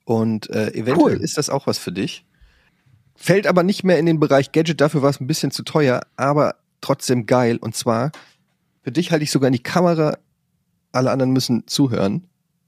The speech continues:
Speaker 1: Weißt du, was das ist?
Speaker 2: Switch? Nee, ich hab keine Ahnung.
Speaker 1: Das ist ein Steam Deck.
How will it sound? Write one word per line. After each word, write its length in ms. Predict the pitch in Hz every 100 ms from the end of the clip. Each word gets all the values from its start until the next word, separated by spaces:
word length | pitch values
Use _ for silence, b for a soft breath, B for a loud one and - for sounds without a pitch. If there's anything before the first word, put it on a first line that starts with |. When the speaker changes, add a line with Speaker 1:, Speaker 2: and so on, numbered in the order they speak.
| _ _ _ _
Speaker 1:
Weißt 160 | 120 127
du, 60 |
was 80 | 131
das 160 | 135 -
ist? 360 | 185 - - _ _ _ _ _ _ _ _ _ _ _ -
Speaker 2:
Switch? 380 | 196 - - - -
Nee, 140 | 113
ich 160 | 101 107
hab 100 | 120
keine 220 | 127 120
Ahnung. 320 | 123 104 95 _ _
Speaker 1:
Das 160 | - 113
ist 40 |
ein 100 | 123
Steam 400 | - - 214 214
Deck. 420 | 170 90 - -